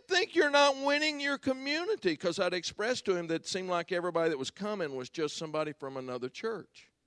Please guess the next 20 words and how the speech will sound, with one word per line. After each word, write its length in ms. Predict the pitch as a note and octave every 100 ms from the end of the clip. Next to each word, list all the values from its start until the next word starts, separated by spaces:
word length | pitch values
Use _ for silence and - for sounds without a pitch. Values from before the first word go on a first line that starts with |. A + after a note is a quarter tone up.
| _ _ _ -
that 100 | C#3
we 120 | D#3
weren't 300 | F3 G3 B2+
winning 380 | E3 F#3+ E3+ D#3+
anyone 360 | D#3+ D3+ D3+
off 220 | C#3 C#3+ -
the 100 | D#3
street. 480 | - A3 A3+ E3+ - _ - -
He 100 | A3+
said, 260 | A3+ A3+
"Why 360 | G#3 A#3 D4+ E4+
do 100 | F4+
you 140 | E4+
think 320 | D#4+ C#4 D4 C#4
you're 120 | C4
not 220 | C4 B3+
winning 300 | A#3+ C4 B3+
your 120 | B3
community?" 460 | - A#3+ C4 F4+
I 100 | F#4